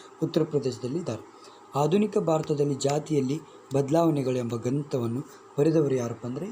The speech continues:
ಎಂ ಎನ್ ಶ್ರೀನಿವಾಸ್. ಎರಡು ಅಂಕಗಳ ಒಂದು ಪ್ರಶ್ನೆಗಳನ್ನು ನೋಡಿ. ಕರ್ನಾಟ-, ಕರ್ನಾಟಕದ ಎರಡು ಪ್ರ-, ಪ್ರಬಲ ಜಾತಿಗಳನ್ನು ಹೆಸರಿಸಿ ಅಂತ ಕೇಳ್ತಾರೆ.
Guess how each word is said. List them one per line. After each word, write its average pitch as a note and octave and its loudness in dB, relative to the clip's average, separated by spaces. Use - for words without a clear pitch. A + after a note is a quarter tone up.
ಎಂ B2 -2
ಎನ್ F#3+ -4
ಶ್ರೀನಿವಾಸ್. A2 -6
ಎರಡು F3 4
ಅಂಕಗಳ C#3+ 0
ಒಂದು C#3+ -4
ಪ್ರಶ್ನೆಗಳನ್ನು B2+ -4
ನೋಡಿ. A#2 -6
ಕರ್ನಾಟ-, G3 0
ಕರ್ನಾಟಕದ G3 0
ಎರಡು F#3 4
ಪ್ರ-, - -2
ಪ್ರಬಲ F#3 4
ಜಾತಿಗಳನ್ನು E3 4
ಹೆಸರಿಸಿ C#3+ -2
ಅಂತ C3 -2
ಕೇಳ್ತಾರೆ. C#3 0